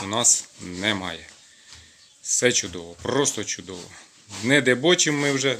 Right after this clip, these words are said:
нема ні тріщин на копитах, нічого в нас немає. Все. Все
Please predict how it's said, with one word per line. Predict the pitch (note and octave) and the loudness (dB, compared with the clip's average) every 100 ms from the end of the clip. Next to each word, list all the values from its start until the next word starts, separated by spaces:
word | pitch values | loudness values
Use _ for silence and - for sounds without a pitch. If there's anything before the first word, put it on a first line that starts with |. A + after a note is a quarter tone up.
| A2 | 2
нема | B2+ B2 A#2 | 4 6 4
ні | A2 | 2
тріщин | G#2 F3+ - D3 | 2 4 4 4
на | C#3 | 0
копитах, | C3 C3 C3+ B2+ A2 - - | 0 0 2 0 -2 -6 -8
нічого | G#2 B2+ C3+ B2+ A#2+ G#2 | -2 0 0 0 -2 -2
в | |
нас | G2+ F#2 F#2 | -4 -4 -6
немає. | F2+ F2+ F2+ | -8 -10 -10
Все. | - - G2 - - - - - - - - - | -4 -2 -2 -8 -20 -20 -20 -20 -20 -20 -20 -18
Все | - - C#3+ C3+ B2+ G#2+ | 0 4 8 8 8 6